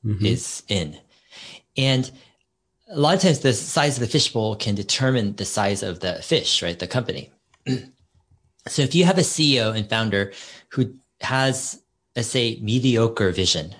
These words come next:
Speaker 2: and mediocre ambition of what they want to become, you're gonna have some mediocre,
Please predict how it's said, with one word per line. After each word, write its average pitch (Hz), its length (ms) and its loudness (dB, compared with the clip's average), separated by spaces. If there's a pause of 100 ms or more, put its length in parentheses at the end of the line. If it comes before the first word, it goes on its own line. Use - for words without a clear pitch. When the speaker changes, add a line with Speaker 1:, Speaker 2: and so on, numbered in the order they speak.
(300)
Speaker 2:
and 101 140 2
mediocre 107 840 2
ambition 87 600 -2
of 87 160 -8
what 98 180 -2
they 95 120 0
want 85 240 -4
to 80 320 -6
become, 85 440 -8 (540)
you're 131 160 2
gonna 190 220 0
have - 200 -2
some 165 160 0
mediocre, 120 960 0